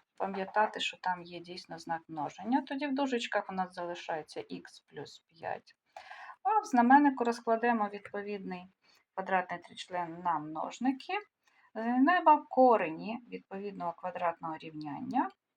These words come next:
Можна за теоремою Вієта, можна за формулами квадратного рівняння, можете затримати собі відео і самостійно знайти корені і потім звіритися.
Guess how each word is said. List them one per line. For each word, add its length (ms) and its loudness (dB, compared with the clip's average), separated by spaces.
Можна 480 2
за 160 4
теоремою 600 -2
Вієта, 540 -8
можна 600 -8
за 420 0
формулами 640 -8
квадратного 520 -6
рівняння, 440 -2
можете 380 -4
затримати 600 -12
собі 320 -18
відео 400 -4
і 120 -6
самостійно 760 -2
знайти 580 -6
корені 440 6
і 140 -6
потім 360 -10
звіритися. 840 -14